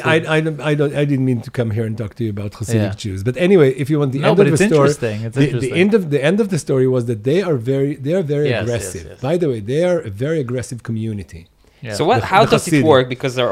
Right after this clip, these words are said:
Speaker 3: audience don't, doesn't know.
Speaker 1: Okay,
Speaker 3: So what,
Speaker 1: so what do,
Speaker 3: what's
Speaker 1: what
Speaker 3: their
Speaker 1: they do,
Speaker 3: practice?
Speaker 1: their practice is that if somebody says something unkind these days, it's like a thing of the last couple of years. Uh, if you say something unkind of them, they, they have all these WhatsApp groups,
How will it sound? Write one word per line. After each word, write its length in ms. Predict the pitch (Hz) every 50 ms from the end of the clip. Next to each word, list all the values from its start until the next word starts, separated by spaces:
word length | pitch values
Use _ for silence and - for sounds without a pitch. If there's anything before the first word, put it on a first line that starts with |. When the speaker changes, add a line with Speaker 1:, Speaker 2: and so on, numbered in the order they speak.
| 131
Speaker 3:
audience 280 | 147 151 156 139 131 131
don't, 380 | - 127 123 123 120 92 - _
doesn't 280 | 131 120 120 - 117 104
know. 100 | 98 92 87 - 160
Speaker 1:
Okay, 120 | 156 160
Speaker 3:
So 60 | 131
what, 100 | 160 185
Speaker 1:
so 80 | 190 131
what 280 | 131 131 147 180 196 165
do, 80 | 190 180
Speaker 3:
what's 180 | - 175 131 143
Speaker 1:
what 180 | 165 190 165 156
Speaker 3:
their 160 | 156 127 117
Speaker 1:
they 40 | 113
do, 260 | 107 113 165 202 220 214 208 202
Speaker 3:
practice? 120 | 202 147
Speaker 1:
their 140 | 117 127 120 117
practice 500 | - - 143 175 196 - - 185 143 -
is 140 | 131 117
that 160 | 120 120 117 -
if 100 | 104 -
somebody 580 | - - - 160 165 175 185 208 196 208 202 190
says 320 | 196 - 165 151 139 117
something 500 | - - - 160 165 160 - - 170 175 - -
unkind 640 | 143 143 147 139 - 131 127 131 131 135 131 123 _ _ _ _ _
these 220 | 131 156 165 139 120
days, 220 | 123 95 95 92
it's 140 | 98 95 - -
like 180 | 117 113 -
a 40 | 120
thing 360 | 104 _ _ _ - 156 156 147
of 80 | 123
the 80 | 127 135
last 260 | 127 127 127 - -
couple 200 | - 127 - 131
of 60 | 120 117
years. 340 | 135 143 131 107 107 110 - _ - - - - - _ _ _ _ _ _ _ _ _ _ -
Uh, 160 | 127 120 120 -
if 180 | - 123 - -
you 80 | 160 185
say 160 | 175 - 208 190
something 340 | - 170 151 147 143 139
unkind 460 | 120 131 131 123 - 123 120 117 117 120
of 100 | 120 120
them, 340 | 131 143 160 196 214 214 196 - _ _ _ _ _ _ _ _ _ _ _ _ _ -
they, 380 | 143 143 147 147 147 - _ _ _ _ _ _ _ _ _ _
they 120 | 127 135 123
have 120 | 139 127
all 180 | - 143 147 165
these 180 | 165 175 135 120
WhatsApp 420 | 123 120 113 - - 110 107 -
groups, 640 | - 120 110 110 127 175 190 - - - - -